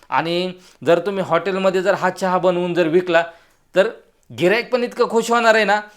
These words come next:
तुम्हाला विचारणार, "दादा, की हे चहा कुठून बनवला किंवा तुम्ही कुठून मागवला?" हा शंभर टक्के विचारणार. त्याच्यामुळे तुम्ही अशा पद्धतीने चहा बनवा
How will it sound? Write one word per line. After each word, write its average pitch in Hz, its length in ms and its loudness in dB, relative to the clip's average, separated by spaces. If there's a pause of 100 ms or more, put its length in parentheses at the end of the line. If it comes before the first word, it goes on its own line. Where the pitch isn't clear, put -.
(160)
तुम्हाला 202 220 4
विचारणार, 233 520 0 (480)
"दादा, 190 300 4
की 226 140 -6
हे 220 140 -4
चहा 220 320 -4
कुठून 233 400 -4
बनवला 214 380 2
किंवा 208 240 2
तुम्ही 220 260 -4
कुठून 226 300 -4
मागवला?" 175 500 4 (1080)
हा 185 120 2
शंभर 226 320 0
टक्के 226 260 -2
विचारणार. 190 380 0
त्याच्यामुळे 196 400 -4
तुम्ही 208 160 -2
अशा 185 200 0
पद्धतीने 196 560 -4 (600)
चहा 196 200 6
बनवा 202 340 4